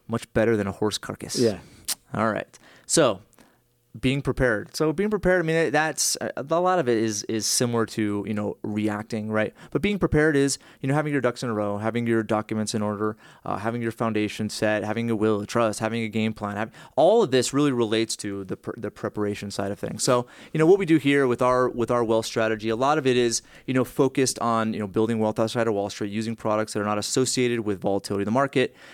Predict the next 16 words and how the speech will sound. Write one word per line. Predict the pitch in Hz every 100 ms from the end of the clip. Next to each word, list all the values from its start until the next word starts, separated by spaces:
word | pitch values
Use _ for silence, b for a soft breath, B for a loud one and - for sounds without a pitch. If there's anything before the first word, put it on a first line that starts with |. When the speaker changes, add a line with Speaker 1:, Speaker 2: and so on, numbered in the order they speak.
| B
Speaker 1:
really | 123 147
being | 135 135
in | 120
control | 110 110 - - 113 113 107 -
of | 104
your | 107
finances. | 104 127 131 107 - 107
But | 123
it's | 139 156
also | 151 160 147 127 123 b b -
a |
lot | 104 113
of | 123
coaching | - 147 - 113 117 110
around | 101 101 101 101
behavior, | 120 147